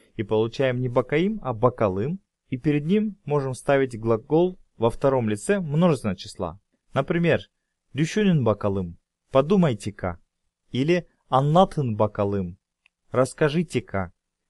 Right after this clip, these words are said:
«Gönderin бакалым, отправьте-ка», «Söyleyin бакалым, скажите-ка».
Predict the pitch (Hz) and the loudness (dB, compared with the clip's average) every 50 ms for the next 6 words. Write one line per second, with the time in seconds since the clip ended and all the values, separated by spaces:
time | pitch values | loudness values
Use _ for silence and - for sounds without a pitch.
0 | _ _ - 110 127 135 143 139 135 156 180 185 185 165 143 123 120 113 - 104 | _ _ -2 2 2 2 2 2 2 4 4 4 4 2 2 0 -2 -2 -2 -4
1 | 101 98 98 92 90 87 98 _ _ _ _ _ _ _ 123 120 - _ _ - | -6 -4 -6 -6 -8 -10 -14 _ _ _ _ _ _ _ -4 -4 -4 _ _ 2
2 | 147 170 175 165 - - 135 110 - - 98 95 85 - _ _ _ _ _ _ | 2 2 2 2 -2 -4 -4 -4 -2 -4 -4 -4 -4 -8 _ _ _ _ _ _
3 | _ _ _ - - - 147 147 147 151 170 190 196 180 156 131 120 110 - - | _ _ _ -18 -4 -2 0 0 2 4 6 6 6 6 4 2 0 0 0 -2
4 | 104 101 98 92 87 90 - _ _ _ _ _ _ _ _ - - - - 123 | -2 -2 -2 -4 -6 -10 -16 _ _ _ _ _ _ _ _ -20 -12 -4 -2 -2
5 | 117 123 147 156 - - 117 - - 98 92 90 | 0 0 -2 -4 -4 -6 -8 -6 -4 -6 -6 -6